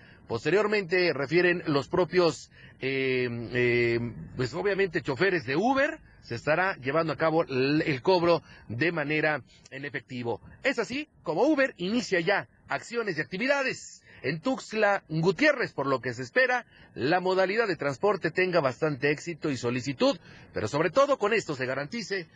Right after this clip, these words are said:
un servicio adecuado, positivo y confortable para los usuarios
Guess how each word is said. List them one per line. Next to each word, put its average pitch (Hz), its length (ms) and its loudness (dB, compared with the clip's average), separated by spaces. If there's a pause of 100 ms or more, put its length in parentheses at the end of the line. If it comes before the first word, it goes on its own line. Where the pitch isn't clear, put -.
(160)
un 294 180 -4
servicio 202 600 -6
adecuado, 135 480 -2
positivo 139 680 -4
y 165 140 -6
confortable 247 1080 -2 (600)
para 262 240 0
los 233 180 -6
usuarios 147 760 -2